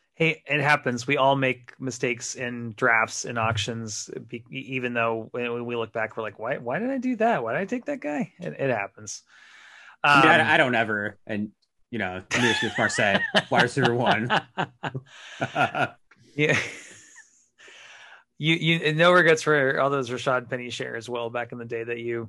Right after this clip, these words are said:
Speaker 1: you took, right?
Speaker 2: I was actually pretty off Rashad Penny, but I did get a couple, and I regret every <laughs> single one of those.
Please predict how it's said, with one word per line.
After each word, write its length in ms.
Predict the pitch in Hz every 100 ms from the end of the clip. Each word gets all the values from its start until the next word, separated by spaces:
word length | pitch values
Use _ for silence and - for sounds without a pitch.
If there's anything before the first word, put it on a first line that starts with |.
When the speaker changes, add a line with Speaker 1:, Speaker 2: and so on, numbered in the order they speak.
| -
Speaker 1:
you 120 | 123
took, 340 | 117 120 113 113
right? 260 | 113 120 -
Speaker 2:
I 80 | 175
was 80 | 302
actually 240 | 370 359
pretty 220 | 359 311 269 -
off 260 | 147 233 240
Rashad 360 | 131 135 120
Penny, 240 | 127 117 113
but 180 | 107 139
I 60 |
did 400 | 139 202 214 127
get 140 | - 160
a 40 |
couple, 460 | - 131 127 170 170
and 80 |
I 40 | 120
regret 320 | 113 123 127
every 260 | 120 135 143
<laughs> 60 | -
single 280 | 185 185 185
one 160 | 143
of 180 | 151 135
those. 460 | 143 113 127 113